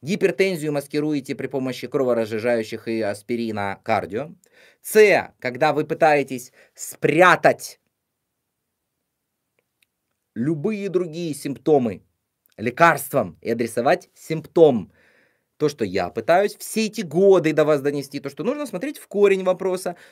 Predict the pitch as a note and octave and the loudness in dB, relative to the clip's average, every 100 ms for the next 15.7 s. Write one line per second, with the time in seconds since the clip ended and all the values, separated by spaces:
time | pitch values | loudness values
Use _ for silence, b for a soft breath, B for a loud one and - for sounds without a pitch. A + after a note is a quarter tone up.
0 | b - F3 G3 F#3+ C4 A3 F#3+ E3 - | b 0 0 -2 -8 -8 -6 -4 -4 0
1 | E3 D3+ B2+ B2+ B2+ B2+ B2+ B2+ B2+ - | -2 0 -2 -2 -4 -6 -6 -4 -6 -8
2 | C3 D3 F3 A#3 F#3+ D#3 D3+ D3 C#3+ D3 | -12 -6 -4 -4 -4 -6 -4 -4 -6 -6
3 | D#3+ - - C#3+ C#3+ C3+ C3 A2 G2+ - | -8 -12 -8 -4 -2 -4 -6 -8 -8 -10
4 | G2+ F#2+ G2+ G2 F#2+ F#2+ F2+ F2+ G#2 G2+ | -12 -10 -8 -8 -8 -8 -8 -8 -12 -12
5 | A#2+ G#3 E3+ A2+ C#3+ F#3 E3 A#2+ G2+ F#2 | -10 -8 -8 -6 -8 -4 -2 0 -2 -4
6 | - F2+ F2+ B B D#3+ A3+ A3 E3+ G3 | -8 -10 -10 B B -6 -4 -2 0 2
7 | A#3+ C4+ A3 E3 C3 A#3+ G3 - F#3+ F#3 | 0 -2 -8 0 8 10 10 6 -6 -8
8 | - _ _ _ _ _ _ _ - F3+ | -14 _ _ _ _ _ _ _ -2 -2
9 | - F#3+ F#3 G3 E3+ D3+ B2 - _ _ | 0 -2 -2 -2 0 0 -4 -10 _ _
10 | _ _ _ - E3+ E3 F3+ E3 D3+ C#3 | _ _ _ -2 -2 0 -2 -2 -4 -6
11 | C#3+ D#3+ D3+ C#3 C3 B2+ B2+ B2+ C3 C3+ | 4 6 6 4 -2 -4 -8 -8 -6 -6
12 | B2 C3 B2 A#2+ B2 B2 A#2 - C3+ D3+ | -6 -2 0 0 0 -2 -4 -6 -8 -8
13 | - B2+ - C#3 C3 A#2 B2+ B2 B2 A#2+ | -8 -12 -8 -4 -4 -2 -2 0 0 0
14 | A#2+ A#2 A#2+ A2+ G#2 A#2+ B2+ C#3+ C3 B2 | 0 -2 -4 -6 -6 -2 0 0 -2 -2
15 | B2+ A#2+ B2+ A#2+ - A#2+ | -2 -2 -2 -4 -4 -6